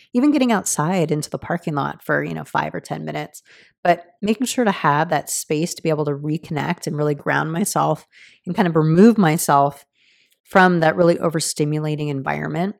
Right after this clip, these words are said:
has really helped me. And I know as we're transitioning back into the workplace,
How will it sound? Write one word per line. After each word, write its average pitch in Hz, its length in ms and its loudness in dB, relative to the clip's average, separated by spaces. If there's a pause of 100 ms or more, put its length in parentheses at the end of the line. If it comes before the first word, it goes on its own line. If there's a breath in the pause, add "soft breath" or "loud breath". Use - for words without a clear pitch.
(800)
has 185 180 0
really 214 180 6
helped 180 220 4
me. 143 340 -4
And 156 400 0 (280 loud breath)
I 175 60 -2
know 170 140 4
as 165 200 2
we're 165 100 2
transitioning 160 680 -4
back 147 340 -2
into 147 460 -4
the 180 100 -12
workplace, 202 680 -6